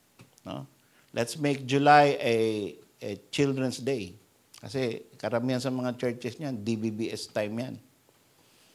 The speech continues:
So, magkaroon din tayo ng, ah,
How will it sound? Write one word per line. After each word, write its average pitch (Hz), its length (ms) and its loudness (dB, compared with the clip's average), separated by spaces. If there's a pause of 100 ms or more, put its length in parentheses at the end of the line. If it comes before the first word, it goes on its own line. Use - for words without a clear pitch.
(420)
So, 101 400 -8
magkaroon 117 520 -2
din 120 200 -4
tayo 120 440 -2
ng, 113 240 -12 (160)
ah, - 440 -16